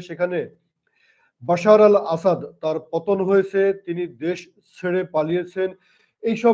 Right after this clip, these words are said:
ঘটনার পরিপ্রেক্ষিতে গত কদিন ধরেই কিন্তু আন্তর্জাতিক অঙ্গনে, বিশেষ করে মধ্যপ্রাচ্যে যে সকল রাষ্ট্র অবস্থান করছে, সেসব রাষ্ট্রের পক্ষ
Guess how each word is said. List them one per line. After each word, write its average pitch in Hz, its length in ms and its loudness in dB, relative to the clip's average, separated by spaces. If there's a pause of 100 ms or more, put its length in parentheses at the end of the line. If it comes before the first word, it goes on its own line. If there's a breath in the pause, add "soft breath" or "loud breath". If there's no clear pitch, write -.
ঘটনার 208 420 2 (160)
পরিপ্রেক্ষিতে 214 760 0
গত 190 200 -4 (120)
কদিন 185 260 -6
ধরেই 190 240 -4
কিন্তু 196 340 -14
আন্তর্জাতিক 175 460 -8
অঙ্গনে, 180 360 -4 (360 soft breath)
বিশেষ 226 300 -2
করে 160 220 -2 (400)
মধ্যপ্রাচ্যে 190 920 0 (140)
যে 175 120 -2
সকল 185 340 -6 (120)
রাষ্ট্র 165 420 -4 (600 soft breath)
অবস্থান 190 400 -4
করছে, 185 260 -6
সেসব 175 300 -10
রাষ্ট্রের 165 400 -10
পক্ষ - 180 -16